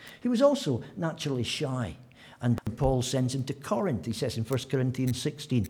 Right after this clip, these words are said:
uh, "Please, give, give Timothy a break. Be good to him, because, you know, he won't push himself forward, and you could make him feel very scared indeed, you, you,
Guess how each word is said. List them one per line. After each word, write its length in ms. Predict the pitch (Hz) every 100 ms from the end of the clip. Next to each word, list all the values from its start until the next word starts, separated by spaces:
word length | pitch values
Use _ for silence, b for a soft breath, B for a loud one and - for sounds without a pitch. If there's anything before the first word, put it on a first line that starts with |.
| B B B
uh, 200 | 117 113
"Please, 440 | 110 - - 120 - - -
give, 280 | 202 - -
give 160 | 220
Timothy 320 | 190 139 113
a 40 | 110
break. 540 | 95 95 90 - -
Be 140 | 277 185
good 240 | 139 113
to 100 | 147
him, 240 | 147 107 - B -
because, 420 | - - 143 - B
you 100 | -
know, 100 | 180
he 120 | 180
won't 180 | 226 247
push 160 | 226 185
himself 420 | 165 147 151 147
forward, 420 | 156 143 104 113 B B
and 120 | 151
you 100 | 202
could 200 | 220 147
make 180 | 143 147
him 120 | 123
feel 340 | 117 147 131 - B -
very 260 | 147 143
scared 460 | 123 - 143 139 127
indeed, 360 | 110 113 127 87
you, 140 | 107
you, 300 | 107 113 113